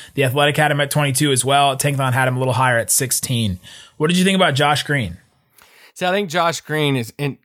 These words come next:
Speaker 2: ki-, kind of a similar mold as Patrick Williams that we'll talk about in a second. I think that he'll take a little bit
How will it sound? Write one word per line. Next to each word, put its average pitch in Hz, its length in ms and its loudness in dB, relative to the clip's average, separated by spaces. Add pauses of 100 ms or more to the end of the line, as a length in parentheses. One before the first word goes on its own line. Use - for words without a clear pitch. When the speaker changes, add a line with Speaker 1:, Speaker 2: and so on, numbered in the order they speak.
Speaker 2:
ki-, - 160 -6 (240)
kind 160 180 2
of 170 80 0
a 165 60 -2
similar 147 400 0
mold 123 300 0
as 117 100 -4
Patrick 113 460 -2
Williams 110 560 -2
that 110 240 -4
we'll 120 80 -2
talk 107 260 -2
about 113 120 -4
in 92 60 -6
a 92 40 -8
second. 110 460 -4 (680)
I 143 100 -4
think 147 200 -2
that 151 100 -2
he'll 151 160 0
take 151 180 -2
a 131 60 -2
little 139 220 -2
bit 151 200 -2